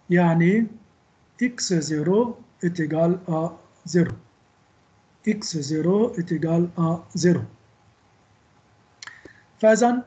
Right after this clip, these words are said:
l'équation paramétrique du mouvement suivant l'axe des X, c'est bien ça, elle est encadrée par ce rouge. X est égal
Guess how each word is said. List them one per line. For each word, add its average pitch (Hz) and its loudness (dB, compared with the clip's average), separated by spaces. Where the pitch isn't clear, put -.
l'équation 226 0
paramétrique 208 -2
du 214 -2
mouvement 208 0
suivant 196 0
l'axe 190 0
des 170 0
X, - -6
c'est 208 0
bien 185 4
ça, 190 -4
elle 170 2
est 165 0
encadrée 170 0
par 156 -4
ce - -6
rouge. 202 0
X 226 -2
est 185 -4
égal 202 2